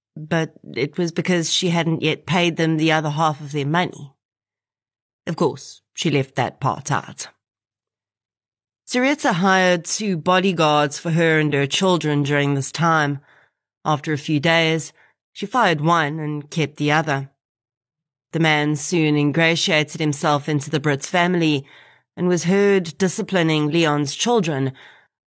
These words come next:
as though they were his own. Although he was supposed to be in the household as a hired professional, he and Surieta began calling each other by pet names.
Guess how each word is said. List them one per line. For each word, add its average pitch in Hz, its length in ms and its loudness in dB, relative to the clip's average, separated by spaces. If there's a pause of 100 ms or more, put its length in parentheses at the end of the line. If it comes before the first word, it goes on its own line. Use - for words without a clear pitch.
(140)
as 165 220 0
though 160 340 2
they 151 160 2
were 143 140 0
his 135 260 0
own. 139 500 0 (1300)
Although 214 240 2
he 208 160 2
was 185 140 2
supposed 180 360 0
to 175 60 0
be 165 120 4
in 156 100 2
the 151 100 0
household 165 600 0
as 147 220 0
a 143 80 2
hired 147 460 0
professional, 156 760 0 (460)
he 285 160 2
and 220 120 4
Surieta 185 720 2
began 160 400 0
calling 160 340 0
each 156 200 0
other 151 240 0
by 143 280 0
pet 240 320 -6
names. - 460 -8